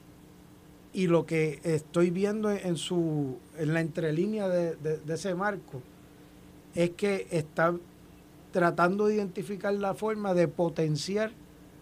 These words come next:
eh, algunos sectores dentro de esos, de esos, valga la redundancia, sectores económicos que tienen el potencial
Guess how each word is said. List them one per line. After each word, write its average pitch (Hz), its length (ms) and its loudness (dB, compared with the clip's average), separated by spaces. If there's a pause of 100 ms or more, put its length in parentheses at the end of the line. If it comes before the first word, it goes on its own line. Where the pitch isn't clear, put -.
(360)
eh, 180 300 -2
algunos 160 520 0 (180)
sectores 196 640 0
dentro 226 520 4
de 214 260 0
esos, 208 320 -4 (680)
de 156 80 0
esos, 175 260 0 (480)
valga 160 320 2
la 185 60 2
redundancia, 175 640 2
sectores 175 520 0
económicos 196 680 -4 (600)
que 170 160 4
tienen 180 360 0
el 214 120 -2
potencial 214 760 -2